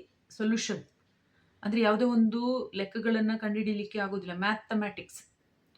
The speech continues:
ಇದ್ರಲ್ಲಿ ಅಷ್ಟು ಸುಲಭವಾಗಿ ಕಂಡುಹಿಡಿಯಲಿಕ್ಕೆ ಆಗೋದಿಲ್ಲ ಅವರಿಗೆ, ಒಂದು ಆನ್ಸರನ್ನ ಪಡ್ಕೊಳ್ಳಿಕ್ಕೆ ಆಗೋದಿಲ್ಲ.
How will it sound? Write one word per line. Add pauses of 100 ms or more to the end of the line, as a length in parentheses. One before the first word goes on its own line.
(380)
ಇದ್ರಲ್ಲಿ
ಅಷ್ಟು
ಸುಲಭವಾಗಿ
ಕಂಡುಹಿಡಿಯಲಿಕ್ಕೆ
ಆಗೋದಿಲ್ಲ
ಅವರಿಗೆ, (500)
ಒಂದು
ಆನ್ಸರನ್ನ
ಪಡ್ಕೊಳ್ಳಿಕ್ಕೆ
ಆಗೋದಿಲ್ಲ.